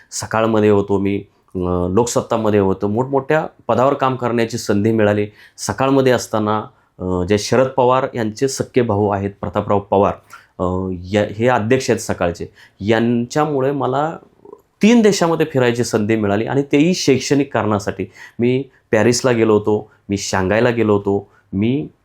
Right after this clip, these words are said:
अ, इस्तंबूलला गेलो होतो. ही तिन्ही शहरं जी आहेत, हे जगातली फार मोठी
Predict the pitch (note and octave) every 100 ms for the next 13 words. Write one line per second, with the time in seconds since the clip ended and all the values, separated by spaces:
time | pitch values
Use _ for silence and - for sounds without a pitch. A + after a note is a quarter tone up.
0 | _ _ - F#2 F#2 F2+ F2+ F2+ B2+ -
1 | F3 E3+ C#3 A#2+ G2+ F#2 F2+ A#2 B2 B2
2 | C3 D3 B2 - B2 A#2 A#2+ B2+ G#2+ A2
3 | A#2 A2 C3 D#3+ - G#2 G#2+ A2+ A#2+ B2+
4 | - B2 B2 G#2+ A2 B2+ D3+